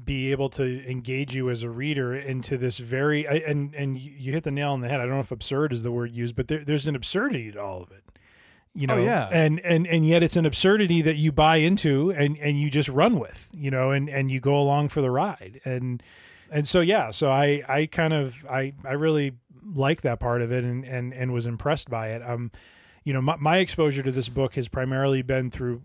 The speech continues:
Speaker 1: through friends, you know, kinda telling me bits and pieces, you know, yourself, some others who, who told me bits and pieces, let me in on some of the inside jokes about, you know, forty-two and,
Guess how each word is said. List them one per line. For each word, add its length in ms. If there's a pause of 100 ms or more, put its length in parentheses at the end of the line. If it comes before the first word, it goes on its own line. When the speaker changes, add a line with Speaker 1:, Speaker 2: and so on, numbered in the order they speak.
Speaker 1:
through 300
friends, 500
you 80
know, 100
kinda 220
telling 380
me 80
bits 260
and 120
pieces, 440
you 60
know, 80
yourself, 560
some 180
others 380 (500)
who, 280
who 140
told 260
me 100
bits 240
and 120
pieces, 400
let 180
me 140
in 100
on 100
some 180
of 80
the 120
inside 360
jokes 340
about, 380
you 60
know, 140
forty-two 760
and, 240